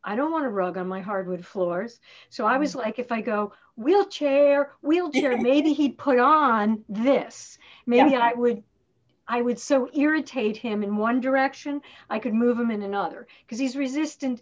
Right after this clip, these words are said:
Speaker 1: He's one of these people who loves his dog more than life itself until he has to do something.
Speaker 2: <sighs>
Speaker 1: Then he doesn't love it s-, so much. That's all. I was, I was being facetious because he's so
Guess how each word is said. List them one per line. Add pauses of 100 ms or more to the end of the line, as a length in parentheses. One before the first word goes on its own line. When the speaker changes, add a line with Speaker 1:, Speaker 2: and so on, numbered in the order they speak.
(220)
Speaker 1:
He's
one
of
these
people
who
loves
his
dog
more
than
life
itself
until
he
has
to
do
something. (680)
Speaker 2:
<sighs> (540)
Speaker 1:
Then
he
doesn't
love
it
s-,
so
much.
That's
all.
I
was, (280)
I
was
being
facetious
because
he's
so